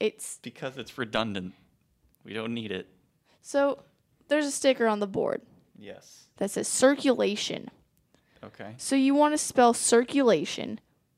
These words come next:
Speaker 2: S I R.
Speaker 1: S I R K U L A T I O N.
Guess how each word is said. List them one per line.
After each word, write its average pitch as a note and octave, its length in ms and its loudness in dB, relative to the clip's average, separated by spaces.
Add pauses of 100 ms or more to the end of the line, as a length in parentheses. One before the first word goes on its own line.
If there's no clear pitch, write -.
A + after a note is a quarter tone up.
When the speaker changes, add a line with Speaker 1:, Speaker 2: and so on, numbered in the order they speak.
(280)
Speaker 2:
S B3+ 360 4
I - 60 -8
R. A2+ 40 -8
Speaker 1:
S - 20 2
I A#3 240 6
R G#3 560 4
K A#3 400 2
U G#3 580 -2 (160)
L G3+ 320 4
A F#3 300 0 (160)
T G#3+ 380 2 (100)
I F3 300 0
O - 260 2
N. - 260 -8